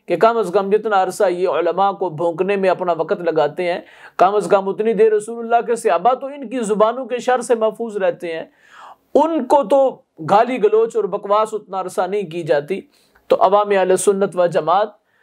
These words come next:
बिल्कुल ऐसे शरीरों को और ऐसे धोखेबाजों को पहचाने जिन्होंने अकीदा अहले सुन्नत व जमात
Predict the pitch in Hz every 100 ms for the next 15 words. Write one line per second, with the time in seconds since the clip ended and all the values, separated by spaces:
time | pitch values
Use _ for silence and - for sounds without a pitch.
0 | _ _ 147 165 247 208 285 285 269 -
1 | _ _ _ _ _ - 196 220 220 247
2 | 240 214 208 - 208 247 254 269 240 214
3 | 180 - _ _ _ _ _ - 175 185
4 | 196 233 220 233 208 160 165 185 208 226
5 | 185 180 180 208 196 196 165 165 196 202
6 | 214 226 190 _ _ _ _ - 170 214
7 | 220 202 190 220 196 196 190 185 214 202
8 | 208 175 180 170 160 185 208 208